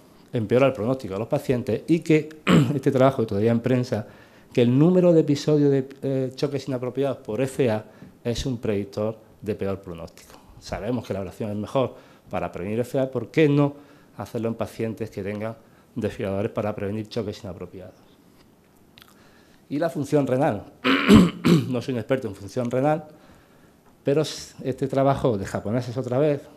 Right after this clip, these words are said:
nos dice que la, que el, <clears throat> perdón, <clears throat> que tras la ablación, la función renal mejora en los pacientes en los que se mantienen en ritmo sinusal que en aquellos pacientes que tienen recurrencia de la arritmia, tanto en la F A paroxística, persistente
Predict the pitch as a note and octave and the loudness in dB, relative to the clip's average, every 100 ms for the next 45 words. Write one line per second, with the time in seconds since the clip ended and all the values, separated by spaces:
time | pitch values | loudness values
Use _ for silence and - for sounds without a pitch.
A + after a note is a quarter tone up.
0 | - C3+ D3 E3 - D3+ D3+ - - - | -4 0 2 2 2 2 0 -4 -20 -10
1 | - A#2 A2+ A#2+ - - C3 B2 C3+ A#2+ | -2 2 2 -2 -8 -4 -2 -2 -4 -6
2 | C3 - _ - - C#3 A2+ G#2 - - | -8 -14 _ 2 2 2 -2 -8 -10 -20
3 | - - - - - A#3+ - F#3+ B2+ - | -20 -20 -20 -20 0 0 2 -2 -4 -14
4 | - B2 A2 A#2+ - A#2 G#2+ G#2 - E3 | -10 -8 -4 -4 -2 0 0 2 4 4
5 | C#3+ - - - - - - A2+ A2+ A2 | 4 -4 -16 -18 -20 -20 -6 -4 -4 -4
6 | - C#3+ C#3 C#3+ D3 C3+ A2 - D3+ A2+ | 2 4 6 6 6 4 0 2 2 2
7 | - B2+ C3+ D3 C3 - C3 B2+ C3 B2 | -2 -4 -2 0 -2 -2 -4 -2 -2 -2
8 | A2+ A#2 C3+ A2 G#2 A#2+ B2 C3 C3 A2 | -4 -6 -6 -6 -4 -4 -2 -4 -6 -6
9 | A#2+ B2+ A#2 B2+ A#2 A#2+ A#2 - - - | -4 -4 -4 -6 -4 -2 -2 -4 -16 -12
10 | - A2+ A2 B2+ C#3+ C#3+ C3 B2 A#2 A#2+ | -4 -2 0 0 0 0 -4 -4 -6 -6
11 | - A#2+ A2+ G#2+ G#2+ G#2+ A#2+ A#2+ A2+ - | -6 -4 -4 -4 -4 -4 -4 -2 -4 -6
12 | - _ A2+ G#2+ G2+ A2 G#2+ G#2+ A2+ A#2+ | -20 _ -4 -2 -2 -4 -4 -6 -4 -4
13 | A#2+ G#2 - G#2+ A2 G#2+ - B2+ B2+ A#2+ | -4 -6 -6 -8 -8 -8 -10 -10 -6 -6
14 | A#2 C3 B2+ A#2 - A2+ A#2 | -4 -6 -6 -10 -6 -8 -8